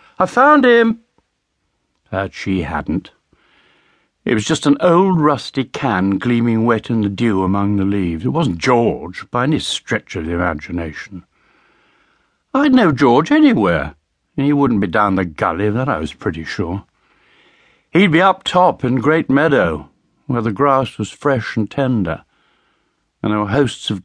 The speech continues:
dandelions which she liked. Not in the gully, which was deep and dry usually, and lined with great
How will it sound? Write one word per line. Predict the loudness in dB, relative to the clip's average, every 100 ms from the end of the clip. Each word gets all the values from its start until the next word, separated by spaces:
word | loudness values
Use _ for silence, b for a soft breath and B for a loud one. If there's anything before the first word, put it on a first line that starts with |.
| _
dandelions | -2 0 0 0 -2 -2 -4
which | -6 -4
she | -2
liked. | 0 -2 -8 -20 _ _ _ _ _ _ _ _ _ _
Not | -8 -6
in |
the | -8
gully, | -10 -10 -4 -4 -4 -10 -14 _ _ _ _ _ _
which | -8
was | -8
deep | -4 -2 -2 -2 -4
and | -6
dry | -2 0 2 0 0
usually, | 0 -2 -4 -2 0
and | 0 -2 b b b b b b b b b 0
lined | 2 4 2
with | 2 2
great | 2 2